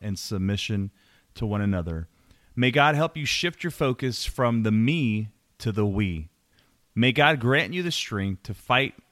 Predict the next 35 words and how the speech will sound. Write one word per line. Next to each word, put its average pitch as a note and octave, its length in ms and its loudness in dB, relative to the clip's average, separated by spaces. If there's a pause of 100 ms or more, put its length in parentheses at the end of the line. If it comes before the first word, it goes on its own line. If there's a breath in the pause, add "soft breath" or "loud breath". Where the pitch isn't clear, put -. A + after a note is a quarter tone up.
(160)
your G2+ 180 -2
own C#3+ 200 2
ego G#2 720 -2
and G2+ 160 0
the F2+ 60 -2
tendency D3 520 -4
to C#3 120 -8
seek C#3+ 340 -8
your C3+ 120 -2
own C3 180 -2
benefit F#2+ 600 -4
above F#2+ 340 -4
all F#2+ 180 -2
others. E2+ 540 -8 (440 soft breath)
And A2+ 140 4
may A2+ 100 6
you A2+ 200 2
rely A2 440 2
on D3+ 200 -2
God A2 340 2 (100)
every D#3+ 640 -2
day F#2 460 -2 (500 soft breath)
to G#2+ 120 -4
help G2 300 -2
each C#3+ 240 0
of G2+ 120 -2
you G2+ 200 -2
overcome F#2 540 -4
this E2+ 460 -8
and D3 220 0
to D#3 120 2
live E3 400 2
for F3+ 180 -4
each E3+ 240 -2
other F#2+ 420 0